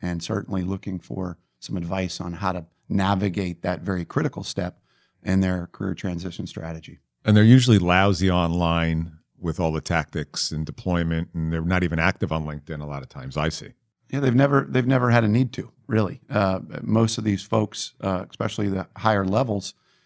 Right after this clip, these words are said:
Speaker 1: have literally always been recruited away, uh, or pulled away from an, from an opportunity that they were working on to do something else. And a lot of them have been in, with one or two companies all their, all their life. So they've interviewed hundreds and hundreds of times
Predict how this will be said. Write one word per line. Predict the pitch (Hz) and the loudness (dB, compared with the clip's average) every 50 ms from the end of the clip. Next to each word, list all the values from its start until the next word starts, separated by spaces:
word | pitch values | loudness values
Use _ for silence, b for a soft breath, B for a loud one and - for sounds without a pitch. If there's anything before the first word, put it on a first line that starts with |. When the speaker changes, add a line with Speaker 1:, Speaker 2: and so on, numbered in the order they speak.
| _ _ _ - | _ _ _ -6
Speaker 1:
have | 80 113 113 | -4 -2 0
literally | 107 110 117 127 123 131 117 110 104 101 95 95 - _ | 2 4 4 6 6 6 4 2 0 -2 -4 -6 -6 _
always | - 113 107 117 120 120 113 110 101 95 92 87 - | 0 4 6 6 6 6 6 4 2 2 0 -2 -4
been | - - 107 101 101 101 | -4 -2 -2 0 0 0
recruited | 95 95 92 - - - 117 117 113 107 | -2 -2 -4 -4 0 0 2 2 4 2
away, | 107 101 104 104 101 101 98 98 98 _ _ _ _ _ - | 2 2 2 2 2 2 0 -2 -6 _ _ _ _ _ -8
uh, | 90 87 87 - | -6 -6 -6 -6
or | - 90 85 | -6 -8 -8
pulled | - _ - 131 131 131 127 110 | -8 _ 0 2 2 4 4 2
away | 104 98 98 95 90 90 95 - _ | 0 0 0 -2 -2 -2 -4 -8 _
from | - 101 98 95 | -8 -6 -4 -4
an, | 92 90 - - _ | -4 -6 -8 -10 _
from | - - 98 92 | -10 -8 -6 -6
an | 92 | -4
opportunity | 95 92 - - 90 - - 98 92 90 90 | -4 -6 -6 -8 -10 -8 -6 -4 -4 -4 -4
that | 90 87 | -6 -6
they | - 95 | -6 -4
were | 92 | -4
working | 92 92 90 - 98 95 | -4 -6 -8 -6 -6 -6
on | 95 92 90 | -4 -4 -4
to | 90 | -4
do | 85 95 98 | -2 -4 -4
something | - - 98 85 90 92 | -4 -4 -6 -6 -6 -6
else. | 92 98 110 110 - | -6 -4 -6 -8 -8
And | - 104 | -8 -8
a | 101 | -6
lot | 107 135 160 | -6 -6 -6
of | 143 | -4
them | 110 101 95 - b b b b b b b | -4 -6 -6 -8 b b b b b b b
have | - 98 | -4 0
been | 101 120 127 | 0 2 2
in, | - 98 95 - | 2 2 0 0
with | 110 107 - | 0 0 2
one | 101 107 113 | 2 4 4
or | 110 101 | 4 2
two | - - 104 | 2 0 0
companies | - 123 147 160 156 120 98 90 | 0 0 0 2 2 0 0 0
all | 92 90 87 | -2 -4 -4
their, | 90 92 90 85 _ _ | -6 -6 -10 -12 _ _
all | - 98 | -4 -2
their | 95 92 92 | -2 -2 -2
life. | 92 90 87 87 - | -4 -6 -8 -10 -12
So | - - 101 - b b b b b b b | -10 -10 -10 -10 b b b b b b b
they've | b 113 104 92 - - | b 2 2 2 2 4
interviewed | - 147 185 220 202 127 110 101 95 92 87 85 101 - _ _ _ _ _ _ _ - | 6 6 6 6 4 2 2 2 0 0 -2 -4 -6 -10 _ _ _ _ _ _ _ -4
hundreds | - 120 156 151 143 127 95 - | 0 2 4 6 6 6 6 4
and | 107 101 | 2 2
hundreds | 110 123 120 113 95 87 101 | 4 4 4 4 2 0 -4
of | 92 | -6
times | - 110 113 110 113 120 120 113 - - - | -4 -2 -2 0 0 -2 -4 -6 -8 -12 -16